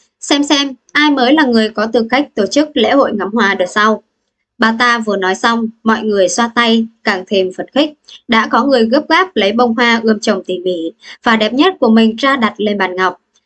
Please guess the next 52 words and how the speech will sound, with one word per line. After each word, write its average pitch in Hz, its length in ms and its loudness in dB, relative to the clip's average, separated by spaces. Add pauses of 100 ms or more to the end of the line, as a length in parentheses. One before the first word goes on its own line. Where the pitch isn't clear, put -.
(220)
Tư 285 120 2
cách 359 260 -2
tổ 208 120 0
chức 302 260 0
lễ 233 120 2
hội 262 220 0
ngắm 370 220 -2
hoa 247 120 2
này 202 340 0 (160)
được 240 160 0
bình 226 200 2
chọn 247 280 0
bằng 220 180 0
cách 285 160 -2
nào? 202 260 0 (640)
Lâm 262 200 0
Minh 240 220 0
hơi 220 300 2
tò 185 140 -2
mò 170 220 -2
hỏi. 175 360 -4 (420)
"Nếu 254 180 4
không 294 220 4
thì 269 120 0
sao? 240 360 0 (500)
Hoa 320 180 2
giới 240 140 2
mà, 226 360 0 (280)
người 262 160 0
nào 254 240 0
có 233 220 0
thể 202 200 0
nuôi 214 140 0
dưỡng 233 260 0
được 240 160 0
loài 202 160 0
hoa 208 200 0
đẹp 196 200 -4
nhất, 285 220 2
tốt 330 160 0
nhất 311 180 2 (340)
thì 269 120 2
mọi 240 180 -2
người 247 220 2
sẽ 233 260 -4
phục 214 160 0
người 208 120 2
đó. 190 360 0 (280)
Nếu 254 140 2
như 320 160 6
mẹ 277 180 2
tôi 233 260 2